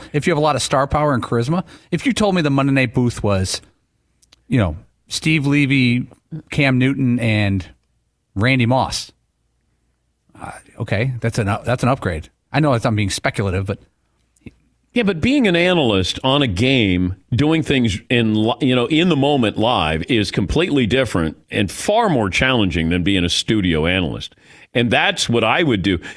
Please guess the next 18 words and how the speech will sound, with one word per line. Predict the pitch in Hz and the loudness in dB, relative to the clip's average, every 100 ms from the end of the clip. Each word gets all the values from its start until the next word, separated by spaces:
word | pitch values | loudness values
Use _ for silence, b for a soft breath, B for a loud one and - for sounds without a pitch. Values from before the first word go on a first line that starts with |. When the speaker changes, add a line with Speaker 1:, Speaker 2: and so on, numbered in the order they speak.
| B | B
Speaker 2:
You | 214 | 0
know, | 202 | 2
they | 214 | 2
made | 233 233 | 2 2
the | 190 | 0
mistake | 160 - 123 113 | 0 0 0 0
with | 98 | 0
Jason | 104 - 90 | 0 0 0
Witten. | 87 78 69 - _ _ _ b b b b b _ _ _ _ - | 0 -2 -6 -14 _ _ _ b b b b b _ _ _ _ -2
You | 202 | -2
know, | 135 | 0
to | 170 | 0
do | 127 240 294 | 0 2 2
that, | 196 156 | 2 2
you | 196 | 2
gotta | 262 269 | 2 0
process | 139 - 202 247 - 180 143 | -2 -2 0 0 2 0 2
everything. | 156 127 110 82 67 | 2 2 0 -2 -6